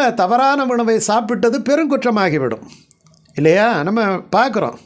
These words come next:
டாக்டரே என்ன சாப்பிட்டீங்கன்னு தான் கேட்குறார். போன உடனே நமக்கு "இன்னைக்கு என்ன சாப்பிட்டீங்க?" அப்படின்னு தான் கேட்குறார். ஏன்னா தவறான உணவு என்பது நமக்கு அசௌகரியத்தையும் உடல் நோயையும் கொடுக்கும்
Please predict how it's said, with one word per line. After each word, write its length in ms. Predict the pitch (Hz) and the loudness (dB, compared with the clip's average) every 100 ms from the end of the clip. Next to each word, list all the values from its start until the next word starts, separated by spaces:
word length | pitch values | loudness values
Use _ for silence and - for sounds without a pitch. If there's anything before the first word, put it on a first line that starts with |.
| _ - - _ - - _ - | _ -20 -20 _ -20 -20 _ -6
டாக்டரே 360 | - 220 202 240 | 0 0 2 0
என்ன 200 | 214 247 | 2 0
சாப்பிட்டீங்கன்னு 580 | 226 214 226 254 247 240 | 2 0 0 -2 -2 0
தான் 200 | 247 220 | 0 0
கேட்குறார். 340 | 214 208 190 | 0 0 -2
போன 220 | 151 226 226 | -2 -2 0
உடனே 280 | 214 220 208 160 165 202 - - - - _ | 0 0 0 0 -2 -4 -10 -20 -20 -20 _
நமக்கு 380 | 196 214 196 185 156 208 220 - | 0 0 2 2 2 0 -2 -8
"இன்னைக்கு 320 | - 196 196 196 | -6 -2 0 0
என்ன 140 | 269 | 0
சாப்பிட்டீங்க?" 500 | - 214 214 226 214 | 0 0 0 -2 0
அப்படின்னு 340 | 220 180 190 196 | 0 0 -2 0
தான் 200 | 208 170 | 0 0
கேட்குறார். 360 | 160 151 127 - | 0 0 -4 -2
ஏன்னா 240 | 202 269 285 | 0 0 0
தவறான 580 | 185 190 233 262 277 240 | 0 2 2 2 0 -2
உணவு 300 | 185 233 240 220 | -2 -2 0 0
என்பது 400 | 202 185 190 226 175 143 | 0 0 0 2 2 0
நமக்கு 420 | 208 226 185 233 226 147 185 - - - - | 0 -2 -2 0 2 2 0 -6 -18 -20 -2
அசௌகரியத்தையும் 1040 | 175 190 262 247 220 202 202 208 202 247 226 | 0 2 2 2 0 0 -2 -2 -2 -2 0
உடல் 260 | 208 247 233 | 0 0 0
நோயையும் 540 | 196 185 180 180 208 | 0 2 0 0 0
கொடுக்கும் 460 | 156 139 - 120 | -2 -2 -4 -8